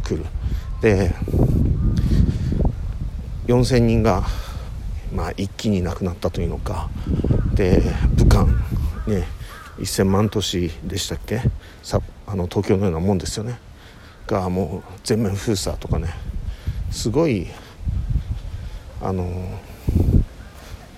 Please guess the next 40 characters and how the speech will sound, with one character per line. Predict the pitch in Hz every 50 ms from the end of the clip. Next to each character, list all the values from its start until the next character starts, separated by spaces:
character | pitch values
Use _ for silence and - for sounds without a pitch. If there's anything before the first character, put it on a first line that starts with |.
| - - - - -
よ | - 117 175
く | - 190 147
わ | 117 107
か | - - 180
ら | 202 208
な | 214 202
い | 170
も | 143 117 107
の | 113 110 110
へ | 107
の | 107 101 95
と | - -
い | 101 104 107 110
う |
よ | 113 117
り | 113 107 98
も、 | 107 117 101 87 82 - - - - - - - - - - - - - -
す | - - - 127
ご | 127 123
く | 120 - 113
恐 | 110 - - 123
ろ | 117
し | 120 - -
い | 131
も | 117 98
の | 92 92 - - -
と | - - -
し | - - -
て、 | - 151 147 - - - - - - - - - - - - - - - -
今 | 165 165 139
よ | 101 87
り | 90
も | 85 80 78
ね、 | 110 123 - - - - - - - - -
映 | - - - -
っ |
て | - - 98
い | 87
た | - 120 113
と、 | - -